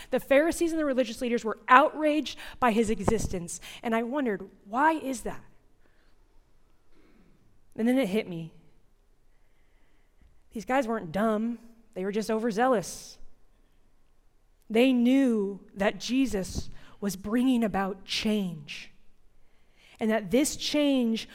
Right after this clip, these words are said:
was going to give people the ability to choose who or what they are going to follow.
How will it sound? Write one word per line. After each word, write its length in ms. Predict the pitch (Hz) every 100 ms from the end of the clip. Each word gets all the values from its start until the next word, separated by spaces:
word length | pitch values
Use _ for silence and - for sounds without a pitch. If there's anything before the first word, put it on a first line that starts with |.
| -
was 140 | 247 214
going 280 | 269 269 254
to 100 | 254
give 440 | 180 277 339 269
people 360 | - 269 285 254
the 220 | 202 262
ability 600 | 262 196 269 294 277 269
to 320 | - - 226
choose 880 | - - - 285 311 339 359 359 - - - - -
who 520 | 226 339 392 427 440 - - - - _ _ _
or 240 | - 262 254
what 600 | 196 240 269 - - - - - -
they 100 | 202
are 80 | 214
going 380 | 208 202 202
to 80 | 202
follow. 520 | 202 220 208 180 160